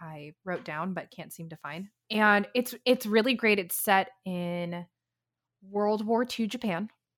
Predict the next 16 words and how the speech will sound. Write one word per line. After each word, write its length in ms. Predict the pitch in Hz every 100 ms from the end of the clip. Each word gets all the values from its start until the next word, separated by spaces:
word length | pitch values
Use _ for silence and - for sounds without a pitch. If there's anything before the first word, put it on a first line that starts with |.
| _ _ _
a 100 | 196
little 220 | 190 247
bit 160 | 254 269
before 300 | 269 - 247
World 200 | 226 214
War 140 | 214
Two 160 | 208 220
Japan, 540 | 196 196 185 175 170 170 _
during 340 | 170 196 196 196
World 160 | 180 170
War 120 | 170
Two 140 | -
Japan, 380 | 170 - 160 151
and 180 | 170 170 - _
afterwards. 880 | 202 247 - 165 160 147 202 - - -
Um, 600 | 185 170 160 151 151 175